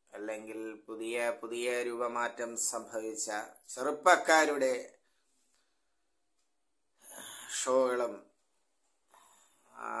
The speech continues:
മറ്റ് കലാരൂപങ്ങൾക്കും വഴിമാറിയിരിക്കുകയാണ്. ഈ തനതായ കലകൾ ഇന്ന്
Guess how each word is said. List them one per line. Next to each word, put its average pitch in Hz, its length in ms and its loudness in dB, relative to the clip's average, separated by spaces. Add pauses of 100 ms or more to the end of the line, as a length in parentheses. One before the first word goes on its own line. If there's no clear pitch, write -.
(720)
മറ്റ് 120 300 -4 (160)
കലാരൂപങ്ങൾക്കും 110 1040 -2 (120)
വഴിമാറിയിരിക്കുകയാണ്. 95 1160 -10 (220)
ഈ - 20 -8 (200)
തനതായ 147 480 6 (180)
കലകൾ 110 380 -4 (160)
ഇന്ന് 101 240 -12